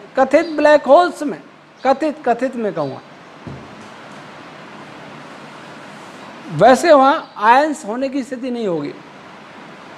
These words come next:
वहाँ तो particle ही particle रह जाएंगे। इन सब में विद्युत कार्य वो कर रही है,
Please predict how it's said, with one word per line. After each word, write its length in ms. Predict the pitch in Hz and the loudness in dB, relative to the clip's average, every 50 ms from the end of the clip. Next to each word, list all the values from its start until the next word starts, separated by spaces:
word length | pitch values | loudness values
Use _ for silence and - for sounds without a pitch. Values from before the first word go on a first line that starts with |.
| - - | -6 0
वहाँ 140 | 208 220 233 | 2 4 4
तो 80 | 247 277 | 4 4
particle 540 | - - 285 262 254 240 - 285 269 285 294 | 4 4 2 4 4 2 0 0 0 2 0
ही 60 | 285 285 | 2 0
particle 400 | 269 247 220 208 214 214 214 190 | 0 0 0 0 0 -2 -2 -2
रह 120 | 175 160 | -2 -4
जाएंगे। 280 | 143 143 127 117 120 - - - - - - - - - - - - - - - - - - - - - - - - - - - - - - - - - - - - - - - - - - - - - - - | -4 -6 -10 -12 -16 -20 -20 -20 -20 -20 -20 -20 -20 -20 -20 -20 -20 -20 -20 -20 -20 -20 -20 -20 -20 -20 -20 -20 -20 -20 -20 -20 -20 -20 -20 -20 -20 -20 -20 -20 -20 -20 -20 -20 -20 -20 -20 -20 -20 -16 -4 2
इन 120 | 196 196 | 2 2
सब 240 | 180 185 - 214 202 | 2 4 2 2 2
में 140 | 220 233 214 | 2 0 -2
विद्युत 420 | 190 196 214 208 220 311 330 - - | 0 -2 -2 -2 -4 -6 -6 -6 -8
कार्य 380 | - - 208 180 170 160 147 | -4 0 0 0 0 0 -4
वो 100 | 139 135 123 - | -4 -6 -8 -10
कर 120 | 120 117 | -12 -10
रही 160 | 113 113 107 107 | -10 -12 -14 -16
है, 220 | 107 104 110 - | -16 -18 -20 -20